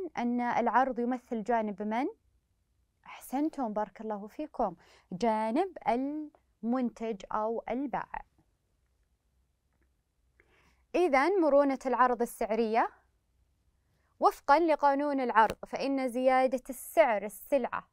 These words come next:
تحفز المنتجين على زيادة الكمية المعروضة منها بكل تأكيد،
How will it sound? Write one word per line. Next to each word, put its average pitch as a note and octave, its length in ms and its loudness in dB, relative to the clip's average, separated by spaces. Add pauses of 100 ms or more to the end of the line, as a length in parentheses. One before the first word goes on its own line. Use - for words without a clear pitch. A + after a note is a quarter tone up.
تحفز - 640 -4 (140)
المنتجين C4 840 -4
على C#4+ 240 0
زيادة C4 500 -2
الكمية B3 800 -4 (540)
المعروضة A#3+ 840 0
منها A3+ 580 -4
بكل A#3 400 -2
تأكيد، C4 760 -4